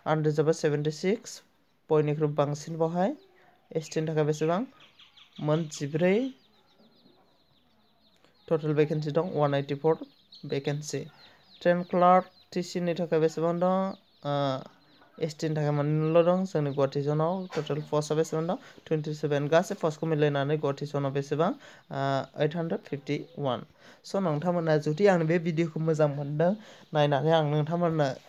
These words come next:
फारि फारि फोरमायलांनो हादों, अब्लानो नोंथांमोना मा खालाम? आंनि चेनेलखौ साबस्क्राइब खालामनो दाबावथार आरो लोगोफोरनो, ओ,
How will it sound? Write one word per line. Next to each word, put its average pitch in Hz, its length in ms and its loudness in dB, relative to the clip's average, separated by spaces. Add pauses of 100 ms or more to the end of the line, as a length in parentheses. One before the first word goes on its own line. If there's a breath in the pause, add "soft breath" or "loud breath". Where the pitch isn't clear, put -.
(140)
फारि 156 220 0
फारि 151 200 0
फोरमायलांनो 143 560 0
हादों, 156 380 0 (400 loud breath)
अब्लानो 143 420 0
नोंथांमोना 147 400 -4
मा 143 140 -2
खालाम? 170 220 -2 (300 loud breath)
आंनि 156 300 0 (140)
चेनेलखौ 143 720 -6
साबस्क्राइब 156 420 -2
खालामनो 151 340 0 (140)
दाबावथार 151 580 4
आरो 143 240 4 (140)
लोगोफोरनो, 151 540 2 (680 loud breath)
ओ, 139 140 -2